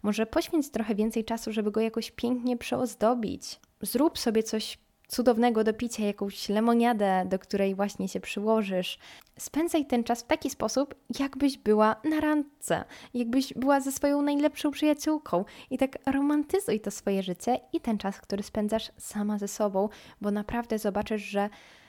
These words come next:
o wiele bardziej się wtedy doceniasz. I to jest naprawdę cudowny rodzaj okazywania sobie życzliwości, który ja bardzo polecam.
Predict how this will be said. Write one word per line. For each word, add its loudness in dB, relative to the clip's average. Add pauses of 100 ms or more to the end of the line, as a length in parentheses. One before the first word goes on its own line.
(180)
o 2
wiele 2
bardziej -2
się -6
wtedy -6
doceniasz. -4 (300)
I -4
to -2
jest 2
naprawdę 0 (160)
cudowny 0
rodzaj 0
okazywania -4
sobie -6
życzliwości, -4
który -2
ja -2
bardzo -6
polecam. -6